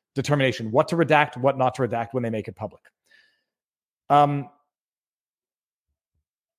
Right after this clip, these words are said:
so th-, there was the argument there, whose, whose burden,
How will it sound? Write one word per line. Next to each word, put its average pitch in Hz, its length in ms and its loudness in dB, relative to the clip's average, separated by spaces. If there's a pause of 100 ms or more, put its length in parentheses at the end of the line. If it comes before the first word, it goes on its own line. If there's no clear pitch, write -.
(340)
so 160 280 2
th-, 156 180 -10 (300)
there 165 280 0
was 185 140 4
the 202 80 4
argument 202 240 2
there, 160 300 0
whose, 202 260 -4
whose 175 340 -6 (140)
burden, 151 560 2